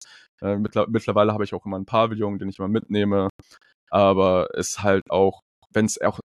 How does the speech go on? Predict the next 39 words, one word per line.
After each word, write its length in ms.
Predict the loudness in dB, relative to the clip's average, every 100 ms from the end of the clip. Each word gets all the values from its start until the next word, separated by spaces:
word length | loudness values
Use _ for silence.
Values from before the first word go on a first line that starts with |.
| -18
zusätzlich 460 | -6 0 2 0 -2
noch 100 | -6
extrem 460 | -6 -6 -6 -4 0
windig 320 | 2 2 0
ist, 260 | -2 -2 -6
ist 140 | -6
das 180 | -6 -4
halt 200 | -4 -4
auch 140 | -10 -4
immer 180 | 0 2
mit 120 | 0
Stress 340 | -2 -2 -2
verbunden. 320 | -2 -4 -2 -2
Man 80 |
muss 140 | -4 -4
auch 140 | -4
immer 160 | -2 -2
schauen, 300 | 0 0 0
dass 100 | -4
es 140 | -6
nicht, 160 | -8 -10 -10
nicht, 220 | -10 -8 -10
nicht 200 | -6 0
reinregnet 640 | 2 2 -2 -4 -6 -6
und 160 | -6 -6
so, 180 | -8
ne? 200 | -6 -8
Und 100 | -10 -14 -10
auch 160 | -10 -2
gerade, 320 | 0 2 0 -4 -18 -20
wir 140 | -18
sind 220 | -16 -12 -12
aktuell 600 | -12 -8 -2 0 -2 -8 -4
in 80 | 0
einer 180 | 0 0
Phase, 580 | 0 0 0 -4 -10 -12 -10
wo 140 | -8
es 140 | -6
halt 100 | -4